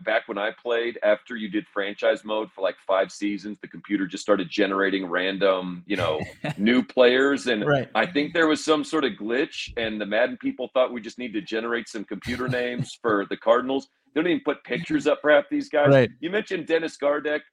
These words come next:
Speaker 1: uh, my favorite nickname that has never caught on, your dad's best friend from high school, Dennis Gardeck, because he just sounds like
Speaker 2: <laughs>
Speaker 1: your dad's best friend from high school. Uh, did they watch any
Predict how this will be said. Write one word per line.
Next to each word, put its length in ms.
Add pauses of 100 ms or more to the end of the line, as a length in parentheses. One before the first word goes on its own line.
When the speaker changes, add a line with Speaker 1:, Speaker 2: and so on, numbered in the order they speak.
Speaker 1:
uh, 240
my 140
favorite 420
nickname 480
that 100 (100)
has 200
never 240
caught 260
on, 180
your 120
dad's 320
best 260
friend 220
from 100
high 200
school, 340
Dennis 360
Gardeck, 460
because 220
he 100
just 180
sounds 340
like 380
Speaker 2:
<laughs> 200
Speaker 1:
your 100
dad's 400
best 300
friend 200
from 120
high 180
school. 360 (360)
Uh, 40 (260)
did 180
they 160
watch 440
any 260